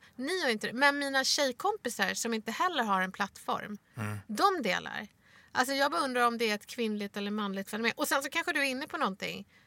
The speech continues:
Speaker 1: Ni kanske gör någonting på ett annat sätt. Alltså, bara för att man delar en hashtag eller lägger upp ett inlägg så betyder det inte att man är engagerad.
Speaker 2: Mm.
Speaker 1: Det kan ju vara att ni delar, men du gör på annat sätt.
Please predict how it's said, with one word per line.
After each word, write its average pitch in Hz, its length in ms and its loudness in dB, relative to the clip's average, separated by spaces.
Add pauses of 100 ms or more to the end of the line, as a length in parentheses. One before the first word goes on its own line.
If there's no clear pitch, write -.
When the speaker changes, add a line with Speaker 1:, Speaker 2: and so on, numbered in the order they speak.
(400)
Speaker 1:
Ni 233 220 -2
kanske 302 280 -4
gör 269 80 2
någonting 214 320 -2
på 208 120 -6
ett 196 160 -4
annat 226 380 0
sätt. - 340 -10
Alltså, 208 180 -4
bara 214 300 0
för 277 140 -4
att - 100 -16
man 233 200 -4
delar 202 280 -2
en 185 120 -6
hashtag 185 680 -2
eller 165 340 -6 (360)
lägger 208 240 0
upp 190 140 -2
ett 185 100 -14
inlägg 220 720 -4 (360)
så - 140 -6
betyder 214 280 -4
det 196 60 -4
inte 190 140 -8
att - 100 -12
man 185 120 -4
är 180 60 0
engagerad. 185 640 -2 (760)
Speaker 2:
Mm. 110 280 -4 (640)
Speaker 1:
Det 214 100 -6
kan 247 240 -2
ju 269 80 -4
vara 208 220 0
att 190 120 -8
ni 185 160 -6
delar, 185 560 -6
men 226 140 -6
du 254 60 -6
gör 254 140 -2
på - 100 -4
annat 202 260 -4
sätt. - 180 -10